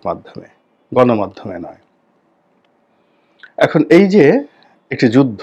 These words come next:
আহ, এটিকে সফটওয়্যারের যুদ্ধ বলতে পারেন, ইথারের যুদ্ধ বলতে পারেন, আহ, মনমস্তিষ্কের যুদ্ধ বলতে পারেন। এই যুদ্ধের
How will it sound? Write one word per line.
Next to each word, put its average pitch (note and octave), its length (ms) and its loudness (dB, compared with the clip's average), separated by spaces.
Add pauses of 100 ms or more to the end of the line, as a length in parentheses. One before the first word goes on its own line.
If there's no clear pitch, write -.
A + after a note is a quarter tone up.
আহ, - 680 -20 (1300)
এটিকে B2 460 -2 (600)
সফটওয়্যারের A#2+ 600 0
যুদ্ধ A2 300 -6
বলতে A2 280 -4
পারেন, G2+ 360 -8 (200)
ইথারের A#2 420 -2
যুদ্ধ G#2+ 280 -8
বলতে G#2+ 340 -6
পারেন, G2+ 360 -8 (1080)
আহ, G#2 360 -4
মনমস্তিষ্কের C#3 840 0
যুদ্ধ A2 320 -8
বলতে G2+ 300 -8
পারেন। F#2+ 360 -12 (400)
এই C#3 240 0 (140)
যুদ্ধের B2+ 640 -2